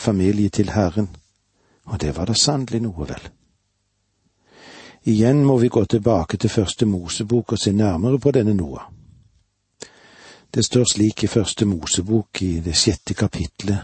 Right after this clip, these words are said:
vers fem: «Herren så at menneskenes ondskap var stor på jorden.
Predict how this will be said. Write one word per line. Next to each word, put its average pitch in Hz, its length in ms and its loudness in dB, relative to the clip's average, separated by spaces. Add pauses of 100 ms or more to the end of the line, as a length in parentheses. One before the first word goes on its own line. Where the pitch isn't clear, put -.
(260)
vers - 320 -4
fem: 71 240 -6 (1700)
«Herren 131 460 2 (180)
så - 220 2 (180)
at - 180 -6
menneskenes 107 920 0
ondskap 113 760 0
var 104 80 0
stor - 640 -4
på 156 100 2
jorden. 92 380 -8